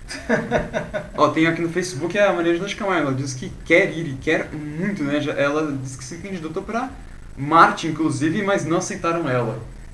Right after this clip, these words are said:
Speaker 1: Pô, que sacanagem, Maria Ângela. Como assim não te aceitaram? <laughs> Ah, o nosso amigo Dígito aí, a Maria Ângela vai entender a piada interna aí, né? O nosso amigo Dígito, ele poderia talvez nos ajudar aí nessa viagem espacial, não?
Speaker 2: N-,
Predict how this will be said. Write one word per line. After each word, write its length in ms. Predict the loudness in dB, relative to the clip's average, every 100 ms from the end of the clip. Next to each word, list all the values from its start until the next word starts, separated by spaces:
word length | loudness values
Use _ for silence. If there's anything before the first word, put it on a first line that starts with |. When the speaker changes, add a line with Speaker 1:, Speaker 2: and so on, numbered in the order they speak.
| -6
Speaker 1:
Pô, 100 | -4
que 80 | -2
sacanagem, 540 | -2 0 2 2 4
Maria 220 | 2 2 0
Ângela. 280 | -4 -8 -8
Como 120 | -6
assim 140 | -4 -2
não 60 | -2
te 80 |
aceitaram? 520 | -2 -2 0 2 0 -2 -8 -10 -14 -14 -4
<laughs> 640 | 0 2 2 6 6 6 -6 -10 -14 -14 -14 -14 -12 2
Ah, 240 | 6 8 8
o 140 | 6
nosso 220 | 4 4
amigo 260 | 4 4 4
Dígito 520 | 6 4 2 0 2
aí, 160 | 4 6
a 60 |
Maria 260 | 6 6 4
Ângela 220 | 2 2
vai 140 | 4 2
entender 360 | 2 0 2
a 60 | 2
piada 340 | 2 4 4
interna 380 | 2 0 0 0
aí, 140 | -2 -4
né? 100 | -4 -6 -10 -10 -2
O 60 |
nosso 180 | -2 2
amigo 260 | 4 6 4
Dígito, 360 | 2 0 0
ele 100 | -4
poderia 240 | -4 -4 -2
talvez 240 | -2 -2
nos 100 | -2
ajudar 460 | -2 -2 0 2 2
aí 160 | 2
nessa 240 | 0 -2 -2
viagem 540 | 0 2 2 2 2
espacial, 680 | 0 -2 -2 -2 -2 -2 -4
não? 140 | -8 -10 -14 -14 -14
Speaker 2:
N-, 60 | -10